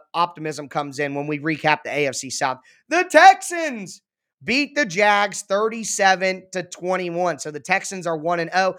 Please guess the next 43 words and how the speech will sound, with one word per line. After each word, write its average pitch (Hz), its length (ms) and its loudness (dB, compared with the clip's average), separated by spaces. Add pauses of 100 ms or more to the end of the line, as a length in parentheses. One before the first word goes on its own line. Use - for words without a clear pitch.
(180)
and 247 140 -4
then 285 140 0
the 277 100 0
Colts 277 440 -2
lost 233 500 0
to 240 80 -2
the 196 100 -6
Seahawks 208 640 -4
twenty-eight 214 800 -6
to 185 120 -8
sixteen. 190 680 -8 (280)
So 240 380 0
what 180 200 -4
that - 260 0
means 165 280 -6
is 170 240 -6 (720)
three 233 440 -6
oh 233 200 4
and 226 120 -2
one 208 220 0
teams 196 500 -6
in 202 180 -2
the 208 180 -6
A 180 160 2
F 160 100 -2
C 151 180 -8
South. 170 320 0 (840)
The 160 80 -10
Texans 180 600 -8
are 156 180 -6
one 160 240 -4
and 156 140 -8
oh. 151 300 2
Are 226 80 -2
the 226 80 -6
Texans 240 560 -6
gonna 190 180 -6
win 180 200 -8
this 170 160 -8
division? 135 480 -12 (440)
Are 285 140 -2
the 285 80 -4
Texans 190 720 -2